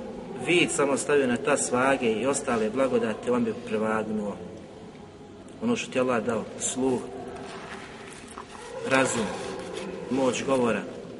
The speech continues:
subhana, to je nešto neprocjenjivo, to se ne može kupiti. Pogledajte danas koliko, koliko koštaju ti dijelovi koje danas ljudi presađuju. Koliko koštaju. I nema narod para, otkud će imati te pare tolike?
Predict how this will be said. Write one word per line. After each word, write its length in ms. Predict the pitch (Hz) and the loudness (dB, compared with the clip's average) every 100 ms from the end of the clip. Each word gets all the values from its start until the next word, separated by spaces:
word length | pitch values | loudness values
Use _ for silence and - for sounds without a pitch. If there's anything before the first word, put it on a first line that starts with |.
| - - - | -12 -12 -8
subhana, 520 | - 107 131 131 117 | -6 -4 -2 0 0
to 260 | 110 131 123 | 0 2 4
je 60 | |
nešto 260 | 123 131 117 | 2 0 -2
neprocjenjivo, 640 | 110 110 - 127 - 208 - | -2 -2 2 4 4 2 0
to 140 | 135 | 0
se 140 | 123 131 | 0 0
ne 80 | 139 | 0
može 240 | 143 120 117 | -2 -2 -2
kupiti. 320 | 135 135 - | 0 0 -2
Pogledajte 360 | - 143 131 127 | 0 4 4 2
danas 240 | 139 127 | 0 0
koliko, 400 | - 123 127 127 - - - - | 0 -2 0 0 -2 -8 -12 -2
koliko 300 | 131 143 131 | 2 2 2
koštaju 420 | - 127 131 120 | 0 0 2 0
ti 120 | 107 110 | -2 -2
dijelovi 480 | 113 127 131 117 - - - - - - - - - - - - - | 2 4 6 4 0 -8 -12 -12 -14 -14 -16 -16 -16 -16 -16 -14 2
koje 120 | 120 | 6
danas 320 | 127 135 123 | 6 6 2
ljudi 160 | 135 127 | 0 0
presađuju. 600 | 117 107 113 113 110 98 90 - - - - - - - - - - - - - - | 0 2 2 0 -2 -6 -6 -10 -12 -12 -14 -14 -16 -16 -16 -16 -16 -16 -16 -14 -2
Koliko 300 | 127 135 113 | 0 2 -2
koštaju. 480 | - 107 104 - 90 - - - - - - - - - - - | 2 2 2 -4 -8 -10 -12 -14 -14 -16 -16 -16 -16 -18 -14 -4
I 80 | 123 | 2
nema 360 | 139 170 131 | 4 4 4
narod 300 | 120 120 113 - | 2 4 2 0
para, 200 | 113 101 | -2 0
otkud 220 | 117 - - | 0 -2 -4
će 140 | 120 | -4
imati 180 | 113 98 | -4 -4
te 100 | 98 104 | -6 -6
pare 140 | 95 - | -8 -8
tolike? 280 | 87 87 | -10 -10